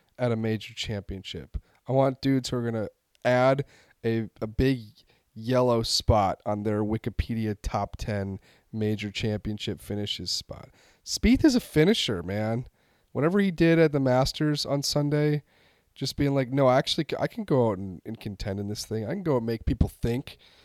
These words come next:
I can go and make a charge." Spieth does that a lot more than I think he gets credit for. He's been doing it lately.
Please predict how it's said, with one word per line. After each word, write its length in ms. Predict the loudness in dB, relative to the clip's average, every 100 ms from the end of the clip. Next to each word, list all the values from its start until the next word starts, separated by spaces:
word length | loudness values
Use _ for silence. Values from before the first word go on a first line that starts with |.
| _ _
I 40 |
can 120 | -4 2
go 140 | 4
and 80 | 4
make 180 | 0 -2
a 60 |
charge." 720 | -6 -2 0 0 -2 -8 -12 _ _ -20 _ _ _
Spieth 260 | -8 -2 -4 _
does 240 | 2 2 2
that 240 | 0 0
a 60 | 0
lot 300 | 0 0 0
more 240 | -2 0
than 100 | -2
I 40 | -4
think 240 | -8 -12
he 80 | -8
gets 200 | -8 -8
credit 280 | -8 -8 -8
for. 300 | -14 -14 -12
He's 140 | -4
been 140 | -2 6
doing 220 | 8 8
it 100 | 4
lately. 480 | 0 -2 -4 -12